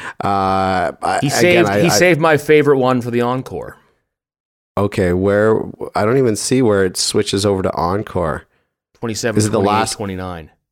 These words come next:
Speaker 1: Okay, so those, so you,
Speaker 2: Those
Speaker 1: you're gonna
Speaker 2: twenty-eight,
Speaker 1: say
Speaker 2: number twenty-eight.
Speaker 1: Really? Again, another,
Speaker 2: Love it.
Speaker 1: another one where I'm like, "I like it, but I wouldn't have put it in the top five."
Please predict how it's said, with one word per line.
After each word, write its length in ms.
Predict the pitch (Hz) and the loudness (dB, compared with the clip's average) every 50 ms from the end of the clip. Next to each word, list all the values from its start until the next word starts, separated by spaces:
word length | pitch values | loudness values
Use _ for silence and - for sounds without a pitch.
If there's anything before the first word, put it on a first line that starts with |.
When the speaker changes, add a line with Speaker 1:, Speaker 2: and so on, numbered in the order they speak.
| _ _ _ _ _ _ _ _ _ _ - | _ _ _ _ _ _ _ _ _ _ -2
Speaker 1:
Okay, 400 | 107 113 113 107 - 104 92 - | -2 0 0 0 0 0 0 0
so 180 | - - - 98 | 0 0 0 0
those, 380 | 101 104 101 98 - - - | 2 2 0 -2 -4 -4 -4
so 460 | - - 110 104 104 101 101 101 98 - - - - | 0 0 2 2 4 4 2 2 0 -2 -8 -16 -18
you, 340 | - - - - - - - | -16 -14 -12 -10 -10 -8 -6
Speaker 2:
Those 120 | 113 110 117 | -4 -2 0
Speaker 1:
you're 120 | 110 110 | 2 2
gonna 100 | 107 - | 4 4
Speaker 2:
twenty-eight, 120 | 123 110 107 | 4 2 2
Speaker 1:
say 260 | - - - 113 104 | 2 0 0 2 2
Speaker 2:
number 120 | 104 101 101 98 | 4 2 2 2
twenty-eight. 420 | 139 131 117 104 92 80 - _ _ _ - - - _ _ _ _ _ - - _ _ _ _ _ _ _ _ _ _ _ _ - | 0 0 -2 -2 -4 -6 -10 _ _ _ -14 -14 -14 _ _ _ _ _ -20 -20 _ _ _ _ _ _ _ _ _ _ _ _ -8
Speaker 1:
Really? 540 | - 95 107 143 185 214 240 277 294 294 131 | -4 0 2 2 4 4 4 4 4 4 4
Again, 340 | 110 101 104 - 143 165 180 | 2 2 2 0 2 2 2
another, 540 | 143 117 113 117 127 143 170 165 160 147 131 | 2 4 2 2 2 2 4 4 4 4 2
Speaker 2:
Love 100 | 101 - | 2 0
it. 60 | - | 0
Speaker 1:
another 340 | 113 113 113 120 139 165 165 | 0 2 2 2 2 2 2
one 320 | 151 135 123 120 120 117 | 2 2 2 2 2 2
where 120 | 113 113 | 2 2
I'm 120 | 110 110 113 | 2 2 0
like, 160 | 113 110 - | 0 0 0
"I 80 | 110 107 | 0 2
like 480 | 107 104 104 101 107 143 208 226 - | 2 2 4 4 4 2 2 2 2
it, 300 | - 107 95 92 98 - | 2 2 2 2 0 -2
but 140 | - 107 104 | 0 0 2
I 60 | 101 | 2
wouldn't 240 | 107 113 117 120 120 | 2 2 2 2 2
have 120 | 113 104 | 0 0
put 160 | - - 117 113 | 0 0 2 2
it 120 | 113 107 | 2 2
in 80 | - 95 | 2 0
the 100 | 95 92 | -2 -2
top 340 | - - 95 98 92 - - | -2 -2 -2 -2 -2 -4 -6
five." 640 | - - 85 95 110 107 90 82 90 - 170 - | -4 -2 0 0 0 0 0 -2 -2 -4 -6 -8